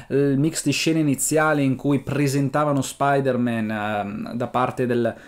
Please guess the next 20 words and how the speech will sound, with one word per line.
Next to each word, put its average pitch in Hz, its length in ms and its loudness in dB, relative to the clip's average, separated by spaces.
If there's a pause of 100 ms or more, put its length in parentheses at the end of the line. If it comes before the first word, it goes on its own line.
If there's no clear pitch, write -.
(360)
delle 131 340 0
persone 147 320 0
intervistate 131 680 0
di 127 100 0
New 139 120 2
York, 165 460 4
eh, 120 380 0
come 123 140 -2
è - 20 -2
successo 120 440 -4
nel 113 120 -2
film 120 220 -2
di 113 100 0
Sam 123 260 -2
Raimi, 139 320 2
qua 156 380 2
in 135 120 0
un'altra 127 420 0
salsa. 120 600 0
Qui, 143 220 0